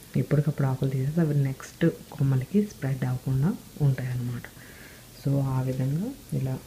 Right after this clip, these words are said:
మనీ ప్లాంట్ అనేది మీరు బుషీగా, గుబురుగా ఇలా మొత్తం చక్కగా గుబురుగా పెంచుకోవచ్చు అన్నమాట. So these are the techniques అన్నమాట to grow money plant bushy అన్నమాట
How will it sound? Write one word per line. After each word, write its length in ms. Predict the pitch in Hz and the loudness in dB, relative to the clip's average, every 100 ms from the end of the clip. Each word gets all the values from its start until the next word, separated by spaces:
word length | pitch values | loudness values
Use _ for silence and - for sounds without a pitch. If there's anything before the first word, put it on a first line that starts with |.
| 139 | 0
మనీ 180 | 131 131 131 | 2 2 2
ప్లాంట్ 260 | 131 131 131 | 0 0 -2
అనేది 280 | 131 135 220 - - 147 | -2 2 2 0 -8 0
మీరు 200 | 131 127 131 131 | 2 2 0 -2
బుషీగా, 520 | 127 - 135 139 185 269 - - 143 | -4 0 0 2 2 2 -4 -4 -2
గుబురుగా 460 | 131 131 131 127 - - | 0 -2 -4 -6 -10 -8
ఇలా 120 | 143 139 139 | -6 -4 -4
మొత్తం 300 | 131 - 160 208 - - - - - - - | -6 0 0 0 -6 -20 -20 -20 -20 -16 -4
చక్కగా 440 | 135 - 135 131 135 | -4 0 0 2 0
గుబురుగా 380 | 131 131 135 180 214 - - | -2 -2 2 2 2 -10 -6
పెంచుకోవచ్చు 560 | 127 123 - 123 - 127 | -4 -4 -6 -6 -4 -6
అన్నమాట. 320 | 123 120 - - - - - - - - - - - - - - - - - - - - | -6 -6 -10 -14 -18 -20 -20 -20 -20 -20 -20 -20 -20 -20 -20 -20 -20 -20 -20 -20 -18 -6
So 120 | 185 214 - - - - - - - 156 | 0 0 -2 -16 -20 -20 -20 -20 -4 2
these 260 | 143 135 | 4 4
are 140 | 139 139 | 2 2
the 80 | 139 | -2
techniques 480 | 131 131 143 131 - 135 | 0 -2 0 -2 0 0
అన్నమాట 320 | 135 135 - 285 - - | 2 0 -2 -6 -6 -4
to 80 | 143 139 | -2 0
grow 160 | 139 135 135 | 2 2 2
money 180 | 127 127 | 2 -2
plant 240 | 139 190 208 151 139 | 0 0 0 -2 0
bushy 360 | 131 - 139 131 | 0 -2 -4 -4
అన్నమాట 320 | 131 131 127 | -2 -4 -6